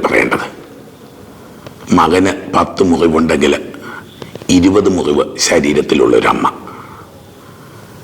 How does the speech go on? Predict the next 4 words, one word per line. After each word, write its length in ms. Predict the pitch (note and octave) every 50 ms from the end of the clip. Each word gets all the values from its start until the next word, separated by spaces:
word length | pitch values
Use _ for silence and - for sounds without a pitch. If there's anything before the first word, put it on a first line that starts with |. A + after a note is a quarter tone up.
| - -
മകൻ 240 | D#2+ E2 D#2 E2+ E2+ E2 - - - - - - -
കണ്ണുമടച്ച് 580 | F2 F2 F2+ F#2+ G2 F#2 F2 E2+ D#2 - F2 E2+
കിടന്നുറങ്ങുമ്പോൾ 680 | E2+ E2 E2+ F2+ F2+ E2 E2 D#2+ D#2 D2+ D2+ D2+ D2 C#2 - - - - - - - - - - - - - - - -
ചങ്കിലൂടെ 560 | - - D2+ D#2 D#2+ E2+ E2+ E2 D#2+ D2+ C#2+